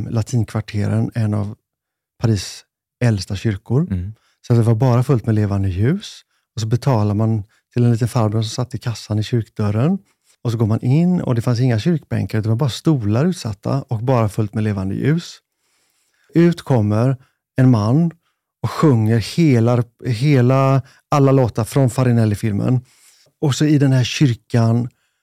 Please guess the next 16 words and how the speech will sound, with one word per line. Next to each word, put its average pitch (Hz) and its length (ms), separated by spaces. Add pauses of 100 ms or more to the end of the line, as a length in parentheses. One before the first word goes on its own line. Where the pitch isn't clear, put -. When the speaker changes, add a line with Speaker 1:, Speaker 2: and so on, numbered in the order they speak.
(360)
Speaker 1:
och 143 100
med 143 100
de 131 60
här 139 80
levande 131 300
ljusen. 113 760 (460)
Det 135 120
går 131 560
inte 185 240
Speaker 2:
Nej, 95 80
jag 95 200
Speaker 1:
att 90 60
Speaker 2:
vet. 90 80
Speaker 1:
beskriva 131 1000 (600)
den 131 180
känslan 113 760